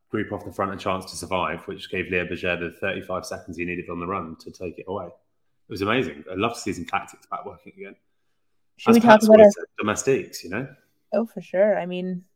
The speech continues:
Speaker 1: <laughs>
Speaker 2: I think we can, <laughs> we're heading towards the Olympics. We can start talking about domestiques again. But should we talk about our first American,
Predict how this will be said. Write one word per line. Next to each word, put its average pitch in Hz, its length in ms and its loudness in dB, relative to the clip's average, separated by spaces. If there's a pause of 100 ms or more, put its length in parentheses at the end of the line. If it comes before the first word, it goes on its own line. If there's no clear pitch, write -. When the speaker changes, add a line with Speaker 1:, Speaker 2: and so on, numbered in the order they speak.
(200)
Speaker 1:
<laughs> - 300 -14
Speaker 2:
I 165 160 -2 (120)
think 190 200 -8 (1080)
we 190 120 -10
can, 208 280 0 (320)
<laughs> - 340 -20
we're 196 100 6
heading 196 220 2
towards 190 220 4
the 175 60 -4
Olympics. 180 320 0
We 170 80 -12
can 175 100 -8
start 165 260 0
talking 170 280 -8
about 160 240 2
domestiques 170 600 -8
again. 160 300 -8
But 180 180 10 (200)
should 233 120 2
we 233 60 8
talk 214 200 10
about 226 200 12
our 202 100 12
first 190 360 4
American, 190 640 -4